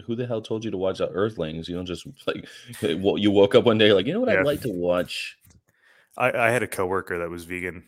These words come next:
Speaker 2: at the time, and he, and I asked him, 'cause I'm always interested whenever somebody has, like, a different perspective than me. I'm like, "Oh, what made you do that?" He was like, "Oh, well, I watched Earthlings years ago,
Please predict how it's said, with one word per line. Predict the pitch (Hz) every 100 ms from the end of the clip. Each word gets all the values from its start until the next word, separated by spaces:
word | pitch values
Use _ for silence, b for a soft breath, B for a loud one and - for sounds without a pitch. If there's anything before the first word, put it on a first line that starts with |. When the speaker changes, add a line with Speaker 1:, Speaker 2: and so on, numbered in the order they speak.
| -
Speaker 2:
at | 92 101
the |
time, | 92 90 85
and | 87
he, | 95 95 -
and | 104
I | 104
asked | 104 104 -
him, | 110
'cause | 101 123
I'm |
always | 143 139
interested | 113 107 127 - 107
whenever | 101 98
somebody | - 95 95
has, | 87
like, | 92
a | 87 87 _
different | 98 95 87
perspective | 90 - 92 98 95
than |
me. | 104
I'm | 101
like, | 95 98
"Oh, | 151
what | 123 120
made | 120 113 110
you |
do | 120
that?" | 101
He | 92
was | 95 101
like, | 117
"Oh, | 113 98
well, | 95
I | 98
watched | 101 - 101
Earthlings | 92 - 92 87
years | 104 104
ago, | 95